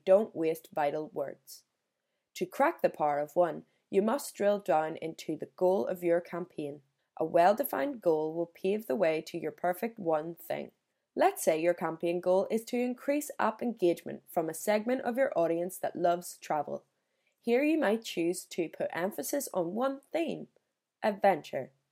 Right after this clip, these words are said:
That's exactly what Groupon have done in this push notification that reads, "Ready for a trip full of different cultures and tastes?" It's short and to the point,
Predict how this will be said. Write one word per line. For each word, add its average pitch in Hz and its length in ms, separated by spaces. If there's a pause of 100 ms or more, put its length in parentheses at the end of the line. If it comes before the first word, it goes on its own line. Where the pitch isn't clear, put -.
(180)
That's 339 220
exactly 226 400
what 196 260
Groupon 208 420
have 175 140
done 160 260 (100)
in 160 180
this 226 220
push - 300
notification 151 720 (120)
that - 200
reads, 180 520 (380)
"Ready 175 320
for 285 220
a 294 100
trip 185 320
full 170 240
of 151 120 (120)
different 233 460
cultures 247 480
and 294 180
tastes?" - 600 (760)
It's 170 180
short - 380 (220)
and 170 140
to 220 140
the 277 100
point, 165 360